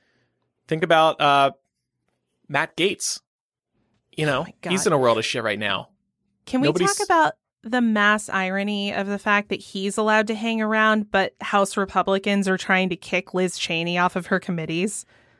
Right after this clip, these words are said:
Speaker 1: Because she stands by her thoughts on Donald Trump.
Speaker 2: Yeah.
Speaker 1: Unbelievable. Truly unbelievable.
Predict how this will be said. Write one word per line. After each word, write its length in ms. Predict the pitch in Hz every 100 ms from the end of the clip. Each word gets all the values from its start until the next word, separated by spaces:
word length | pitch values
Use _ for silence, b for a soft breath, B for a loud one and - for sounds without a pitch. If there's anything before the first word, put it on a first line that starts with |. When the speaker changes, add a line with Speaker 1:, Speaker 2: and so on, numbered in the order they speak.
| b
Speaker 1:
Because 680 | 233 - - 277 247 - -
she 200 | - 214
stands 520 | 196 - 220 220 240 -
by 220 | 208 208
her 160 | 208 180
thoughts 560 | - 190 165 117 -
on 240 | - 147 151
Donald 380 | 147 147 143 -
Trump. 220 | 151 208
Speaker 2:
Yeah. 220 | 254 131 - _ b b b b b _ _ - 294
Speaker 1:
Unbelievable. 1200 | 330 359 440 453 403 440 523 539 466 294 165 139
Truly 560 | - - 453 440 381 -
unbelievable. 1080 | 214 285 381 302 262 269 320 175 120 107